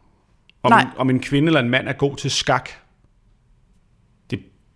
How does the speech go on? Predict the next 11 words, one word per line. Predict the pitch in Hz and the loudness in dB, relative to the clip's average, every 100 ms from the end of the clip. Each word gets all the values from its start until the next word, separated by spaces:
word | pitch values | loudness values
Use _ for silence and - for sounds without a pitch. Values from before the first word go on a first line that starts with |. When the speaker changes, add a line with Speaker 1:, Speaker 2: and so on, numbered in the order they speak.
| _ _ - | _ _ -2
Speaker 2:
Nej. | 196 | 0
Speaker 1:
jeg, | - | 0
jeg | 135 | -2
kan | 147 | -2
ikke | 139 | -4
forestille | - 147 156 143 113 | 4 6 6 2 0
mig, | 104 90 | 0 0
at | 98 | 0
mænd | 117 123 - | 0 0 -2
er | 110 | -6
født | - 117 110 - - | -4 -2 -2 -6 -16